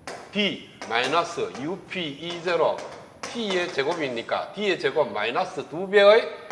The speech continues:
D 곱하기 유피 곱하기 이제로 곱하기 T가 되니까 여기 D가 빠졌다고.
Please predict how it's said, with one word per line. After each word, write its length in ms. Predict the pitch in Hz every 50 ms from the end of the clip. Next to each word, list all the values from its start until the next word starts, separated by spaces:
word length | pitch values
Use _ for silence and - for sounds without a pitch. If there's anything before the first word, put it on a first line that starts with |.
| - - - - -
D 160 | 208 220 196
곱하기 380 | 165 151 - - 156 143 143 135
유피 240 | 143 139 - 151 139
곱하기 440 | 131 127 - - 135 139 139 147
이제로 200 | 143 139 143 135
곱하기 340 | 127 117 - - 127 117 -
T가 260 | - - 131 120 107
되니까 480 | 92 90 82 80 - - 123 139 - - -
여기 140 | 101 95 95 -
D가 220 | - 135 117 - -
빠졌다고. 600 | - 117 113 110 107 - - - - 80 -